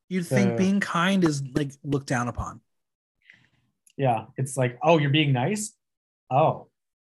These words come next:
Speaker 2: No, that's not allowed."
Speaker 1: Yeah.
Speaker 2: You gotta be vicious. You've gotta attack people. Eh, no. <laughs>
Speaker 1: Even within their community.
Speaker 2: Yeah. Oh. Blows the, like,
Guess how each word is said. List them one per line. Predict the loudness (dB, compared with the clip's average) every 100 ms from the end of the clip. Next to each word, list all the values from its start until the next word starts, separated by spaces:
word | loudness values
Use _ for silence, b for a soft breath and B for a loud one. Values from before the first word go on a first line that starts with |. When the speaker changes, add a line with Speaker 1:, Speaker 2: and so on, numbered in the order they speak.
| _ _ _ _ _ _ _ _ _ _
Speaker 2:
No, | -8 -4 -4 -4 -18 _ -4
that's | -2 0
not | 2
allowed." | 2 -2 -4 -12 _ _ _ _ _ _ _ _ _
Speaker 1:
Yeah. | -4 -4 0
Speaker 2:
You | 2
gotta | 2 2
be | 0
vicious. | -4 -2 -4 -2
You've | 0
gotta | 0 0
attack | 0 0 0
people. | -8 -6 -8 -10 _ -14 -12 -8
Eh, | -8 -10 _
no. | -12 -12 -14 -18 _ -8
<laughs> | -8 -8 -8
Speaker 1:
Even | 0 4 6
within | 6 4
their | 2
community. | 0 -2 0 -2 -6 -12 _ -20 _ _ _ _ _ -4
Speaker 2:
Yeah. | -2 0 4
Oh. | 4 4 -4 _ _ _ _ _ _ _ _ _ _ _ _ _ _ _ _
Blows | -8 -2 2 4 4 2
the, | 0
like, | -2 -2